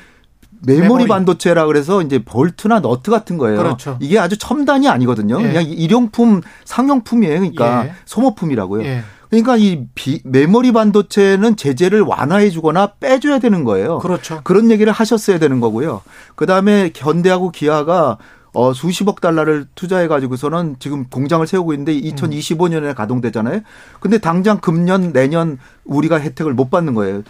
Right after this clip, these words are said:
Speaker 1: 투자는 유치해놓고 그 기업들에게 불이익을 주는 거예요. 보조금에서. 그러니까 거기에 있어서도 대통령께서 얘기를 하셔야 되는 거고, 그나마 하나 좀 그 됐다라고 하는 거는 미래 반도체 표준을 설정하는데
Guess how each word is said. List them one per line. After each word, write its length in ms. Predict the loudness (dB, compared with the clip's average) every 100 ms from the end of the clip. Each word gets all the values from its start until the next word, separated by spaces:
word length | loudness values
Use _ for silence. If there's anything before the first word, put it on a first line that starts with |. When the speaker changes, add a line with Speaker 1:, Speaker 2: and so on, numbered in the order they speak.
| -12
Speaker 1:
투자는 420 | -6 0 2 4
유치해놓고 600 | 2 0 -2 -2 -4 -6
그 140 | -8 -6
기업들에게 500 | -2 -2 -2 -2 -4
불이익을 400 | -4 -2 0 0
주는 220 | -2 -6
거예요. 180 | -6 -8
보조금에서. 840 | -6 -4 -4 -4 -6 -8 -12 -14 _ -20 -20 _
그러니까 200 | -2 0
거기에 320 | 0 0 2 0
있어서도 560 | 0 -2 -2 0 0 0
대통령께서 520 | -4 -6 -6 -6 -4
얘기를 220 | -4 -4
하셔야 220 | -6 -6
되는 180 | -4 -4
거고, 340 | -4 -6 -8 -10 -18 -20 -20 _
그나마 320 | -2 0 0
하나 340 | 0 2 2 0
좀 340 | 0 -2 -4 -2
그 460 | 0 2 2 0 -2
됐다라고 460 | -4 -2 -2 -2
하는 160 | -2 -4
거는 260 | -6 -6 -4
미래 240 | 0 2
반도체 500 | 2 -2 -2 -4 -6
표준을 500 | -6 -8 -4 -4 -4
설정하는데 760 | -6 -8 -6 -6 -6 -4 -2